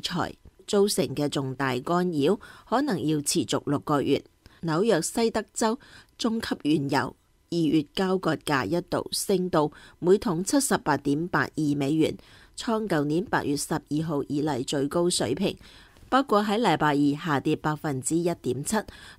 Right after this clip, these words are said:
到七十七點五美元。布蘭特原油三月交割價一度升到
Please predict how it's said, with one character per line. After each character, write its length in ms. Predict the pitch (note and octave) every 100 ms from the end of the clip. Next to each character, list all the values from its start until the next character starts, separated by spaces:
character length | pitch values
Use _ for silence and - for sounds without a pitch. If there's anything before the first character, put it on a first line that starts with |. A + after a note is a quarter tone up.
| -
到 160 | G3
七 200 | G3 C4
十 200 | C4 - -
七 160 | - A3
點 260 | E3 D#3+
五 60 | D#3+
美 300 | C#3+ C#3+ B2
元。 320 | D#3 C3+ B2+ - _ - _ _
布 200 | G#3+ G#3+
蘭 240 | D#3+ C#3
特 140 | D#3+ -
原 260 | D#3+ C3+
油 220 | C#3 B2+ C3
三 340 | - G#3+ G#3+
月 120 | F#3
交 260 | C#3+ F3+ F#3
割 160 | D#3+
價 260 | C3+ D3+ C#3
一 120 | - F#3
度 220 | F#3+ C3
升 320 | C#3+ F#3 F3
到 240 | F3 D3+